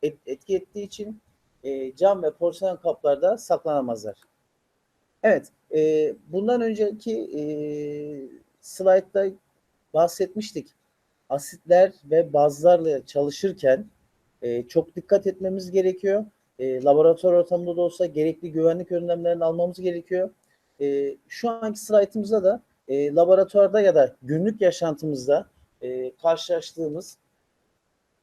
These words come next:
çeşitli işaretler ve bu işaretlerin ne anlama geldiği, e, ve bu, bu nasıl trafik,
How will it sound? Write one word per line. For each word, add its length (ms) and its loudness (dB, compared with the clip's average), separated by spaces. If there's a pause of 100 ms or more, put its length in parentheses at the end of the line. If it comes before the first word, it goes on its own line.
(220)
çeşitli 500 -4
işaretler 800 2 (220)
ve 140 0
bu 100 -2
işaretlerin 680 -2
ne 60 4
anlama 380 0
geldiği, 540 0 (320)
e, 80 -2
ve 480 -2
bu, 380 -6
bu 240 -2
nasıl 420 -4 (200)
trafik, 520 2